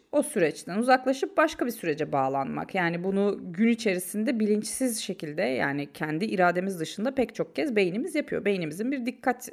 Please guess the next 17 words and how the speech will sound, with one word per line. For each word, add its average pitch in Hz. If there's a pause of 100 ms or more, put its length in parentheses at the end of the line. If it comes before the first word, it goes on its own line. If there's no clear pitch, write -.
sistematiği -
var, - (320)
kendi 135
kendine -
çalışan. - (760)
Buradaki 208
konumuz 185
da 349
bu 214
dikkat -
bu 76
arada. -
Onu 156
da -
baştan 147
söylemiş -
olayım. 285